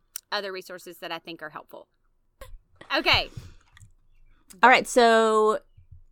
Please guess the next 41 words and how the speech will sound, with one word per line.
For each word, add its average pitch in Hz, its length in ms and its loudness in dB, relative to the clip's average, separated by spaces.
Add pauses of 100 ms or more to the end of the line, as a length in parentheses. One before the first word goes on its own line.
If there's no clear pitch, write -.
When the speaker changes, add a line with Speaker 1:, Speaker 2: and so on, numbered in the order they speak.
(480)
Speaker 2:
when 220 200 -2
we 311 160 0
left 320 560 -2
off 170 400 2
talking 180 300 -4
about 180 180 -2
worship 165 320 -10
practices, - 640 -10
it's - 140 -8
weird 233 160 0
to 269 80 -6
say 220 160 0
when 185 80 -6
we 190 100 -4
left 175 320 -2
off 165 240 0
because 170 240 -8
obviously 165 380 -4
for 170 160 -6
us 165 180 -6
it's 160 120 -10
been - 140 -8
a 165 40 -6
while 175 180 -4
since 202 220 -10
we've 208 160 -6
recorded, 208 400 -6
but 196 100 -4
for 185 80 -12
someone 180 300 -10
listening, 139 420 -10
they 180 140 -8
could 190 120 -10
have, 160 100 -10
like, 160 200 -6
listened 160 300 -8
to - 60 -2
the 147 80 -6
last 147 300 -4
one, - 140 -12
like, - 180 -14